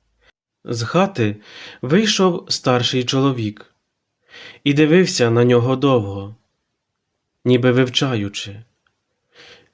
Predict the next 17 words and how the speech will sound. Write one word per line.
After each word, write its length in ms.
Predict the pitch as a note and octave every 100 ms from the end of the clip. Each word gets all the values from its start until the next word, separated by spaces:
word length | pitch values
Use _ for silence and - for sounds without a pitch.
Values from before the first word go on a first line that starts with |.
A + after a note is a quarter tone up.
| _ A#2+
«Ліля, 500 | C#3 F#3+ A#2+ G2+ - - _
це 280 | - - D#3+
він?» 400 | D3 D#3+ G#3+ B3 - _ _ _ _ _ _ _ _ _ _
«Так, 480 | - G#3 E3 - -
це 160 | G3 G#3+
наш 280 | A3+ A3 -
син, 480 | - A#3 D3+ A2
Віталік!» 840 | C3 G3+ G#3 G3 D#3+ G#2+ G#2 - _ _ _ _ _ _ - - - - _ _ -
Усі 300 | B2+ - F3
троє 600 | F3 G3 G#3 B2 G#2+ - - _
просто 500 | D3+ F#3+ F#3+ - D3+
стояли 720 | - C#3+ C3+ F3+ D#3+ A2+ A#2 -
обійняті 760 | B2 B2 B2 B2 D3 C#3+ A2+
на 140 | A2 A2+
ганку. 560 | A#2 A2+ A2 A2 G#2+ - _ _ _ _ _ _ _ -
Без 300 | C3 C3+ -
слів, 420 | D3+ D#3 A#2+ G#2